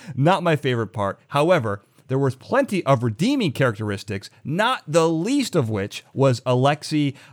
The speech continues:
uh, who plays the Red Guardian. I loved him. I thought he was just a fantastic character reliving his glory days as Russia's greatest superhero. He was my favorite part of the movie.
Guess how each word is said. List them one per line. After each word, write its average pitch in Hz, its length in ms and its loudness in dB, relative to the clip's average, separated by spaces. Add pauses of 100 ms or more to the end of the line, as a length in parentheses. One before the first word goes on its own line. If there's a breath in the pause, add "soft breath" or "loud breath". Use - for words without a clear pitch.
(100)
uh, 117 300 2
who 127 180 0
plays 120 500 0
the 113 140 -4
Red 123 260 2
Guardian. 117 500 0 (200 soft breath)
I 147 160 2
loved 135 340 2
him. 120 240 -2
I 123 60 -4
thought 127 240 -4
he 127 140 -6
was 110 240 -4
just - 380 -4
a 110 60 -10
fantastic 131 960 -2 (320 soft breath)
character 123 400 0
reliving 131 480 0
his 117 120 -2
glory 120 380 0
days 107 400 0 (220 soft breath)
as 107 200 0
Russia's 117 440 0
greatest 107 460 -4
superhero. 95 600 -4 (100)
He 190 200 0
was 156 180 2
my 127 120 0
favorite 110 260 -4
part 110 180 -2
of - 40 -4
the 104 40 -4
movie. 101 400 -4